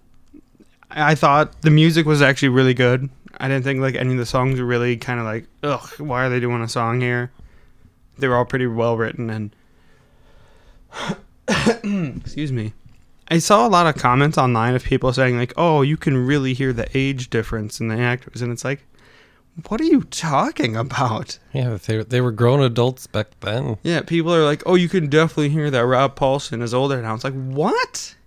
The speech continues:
Speaker 1: He sounds the exact same." And people were
Speaker 2: It
Speaker 1: like,
Speaker 2: might be, yeah, it might be slightly different, but go watch Futurama season one, Futurama season two. The
Speaker 1: Or watch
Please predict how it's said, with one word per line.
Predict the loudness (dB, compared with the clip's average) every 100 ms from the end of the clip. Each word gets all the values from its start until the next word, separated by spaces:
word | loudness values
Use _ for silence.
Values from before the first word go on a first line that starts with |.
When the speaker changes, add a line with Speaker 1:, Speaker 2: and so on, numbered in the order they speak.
| _
Speaker 1:
He | 0 0
sounds | 2 4 4
the | 2
exact | 0 2 2 2 0 -6
same." | 0 2 2 0
And | -2 0
people | 0 4
were | 4
Speaker 2:
It |
Speaker 1:
like, | 6
Speaker 2:
might | 4 2
be, | -6 -6
yeah, | -6
it | -4 -2
might | -4 -2
be | -4
slightly | 0 -2 -2 -2
different, | -2 0 -2 -2
but | -2
go | -2 0
watch | 0 0 -2 -6
Futurama | -4 -4 0 0 2 2 0 -2
season | -6 -6 -2 0
one, | 0 0 0
Futurama | -4 -6 -2 -2 -2 -4
season | -8 -8 -8
two. | -8 -6 -4
The | 0
Speaker 1:
Or |
watch | 0